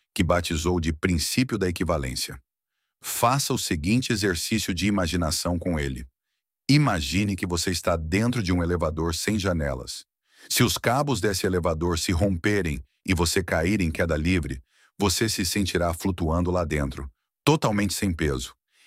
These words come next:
exatamente como um astronauta solto no espaço. Agora,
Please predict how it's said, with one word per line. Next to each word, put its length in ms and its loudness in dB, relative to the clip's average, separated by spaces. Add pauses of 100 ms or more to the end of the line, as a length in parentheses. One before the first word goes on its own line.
(140)
exatamente 880 2
como 260 0
um 100 0
astronauta 680 0
solto 440 -2
no 80 0
espaço. 500 -6 (560)
Agora, 520 4